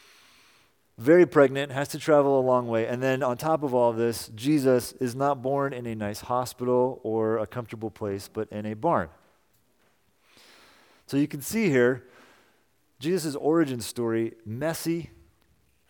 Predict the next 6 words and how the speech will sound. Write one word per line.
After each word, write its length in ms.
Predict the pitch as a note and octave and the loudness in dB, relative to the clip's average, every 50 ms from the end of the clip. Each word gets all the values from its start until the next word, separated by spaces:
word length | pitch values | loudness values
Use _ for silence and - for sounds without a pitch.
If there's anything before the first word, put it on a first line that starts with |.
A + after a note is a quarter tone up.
| _ - | _ -8
unusual, 680 | A#2 A#2+ B2 B2+ C#3 D3+ D#3 D3 D3 C#3+ C#3+ C#3+ C#3 | -6 -6 -2 0 2 2 2 2 2 2 2 2 2
and 240 | C#3 A#2 A#2 A#2 A#2 | 0 -2 -6 -6 -4
not 480 | A#2+ B2 B2 B2 B2+ - - _ - | -2 0 0 -2 -2 -6 -10 _ -20
spectacular 880 | - - B2 A2+ - - B2 A#2 A#2 - - A#2 A2+ A2 G#2+ G#2+ G2+ - _ _ _ _ _ _ _ _ _ _ _ _ _ | -14 -10 -10 -8 -6 -6 -6 -6 -6 -6 -4 -4 -2 -2 -2 -4 -6 -10 _ _ _ _ _ _ _ _ _ _ _ _ _
at 160 | - - B2 | -2 0 2
all. 400 | D3 E3 C#3 G2 E2 D2+ - _ | 2 4 4 2 0 -2 -8 _